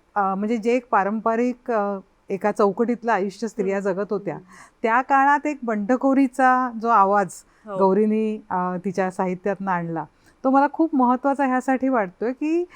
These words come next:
Speaker 1: बायका त्या काळामध्ये किंवा आमच्यासारखी तरुण पिढी
Speaker 2: हम्म.
Speaker 1: आपल्या जगण्याबद्दल विचार करायला लागली.
Speaker 2: बरोबर.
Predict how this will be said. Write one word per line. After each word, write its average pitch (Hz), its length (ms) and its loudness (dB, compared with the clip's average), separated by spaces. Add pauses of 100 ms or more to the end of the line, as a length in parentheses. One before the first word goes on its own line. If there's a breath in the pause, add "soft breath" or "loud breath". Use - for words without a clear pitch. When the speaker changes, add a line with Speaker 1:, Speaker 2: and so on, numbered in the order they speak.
(260 loud breath)
Speaker 1:
बायका 214 440 0
त्या 294 200 0
काळामध्ये 254 520 2
किंवा 269 200 -2
आमच्यासारखी 285 640 2
तरुण 262 340 2
पिढी 254 220 0
Speaker 2:
हम्म. 294 120 2
Speaker 1:
आपल्या 254 220 0
जगण्याबद्दल 240 640 0
विचार 180 280 -2
करायला 160 320 -4
लागली. 139 340 -10
Speaker 2:
बरोबर. 185 260 -18